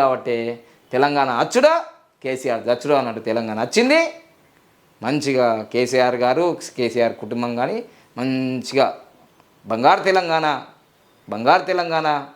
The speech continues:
తెలంగాణ కాలేదు కానీ బంగారం వాళ్ళ కుటుంబం అయిపోయింది. ఇప్పుడు కేసీఆర్ గారి date of బర్త్‌లో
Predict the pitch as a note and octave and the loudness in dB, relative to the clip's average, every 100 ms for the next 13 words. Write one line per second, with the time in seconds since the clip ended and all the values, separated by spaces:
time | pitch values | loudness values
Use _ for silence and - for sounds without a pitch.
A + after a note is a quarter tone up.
0 | _ _ _ _ _ _ - A#2 D3+ E3 | _ _ _ _ _ _ -6 0 2 4
1 | C#3 B2+ B2+ C3+ G#3+ D4 - _ _ _ | 4 2 0 -2 0 0 -4 _ _ _
2 | - G#2 B2 E3 E3+ C#3 A#2+ A#2 - B2+ | -12 -4 4 4 2 -2 -2 -2 -4 -2
3 | C#3+ A#2 G2 F2+ E2 - _ _ - _ | -2 -2 -8 -14 -16 -20 _ _ -20 _
4 | B3 D4+ G#3+ F3+ G3+ G3 _ _ _ _ | 4 6 4 2 -2 -6 _ _ _ _
5 | G3 A#3+ A#3+ A3 G3+ F#3 F3+ E3 E3 D#3+ | 2 4 6 4 4 0 0 -2 0 0
6 | D3 | -2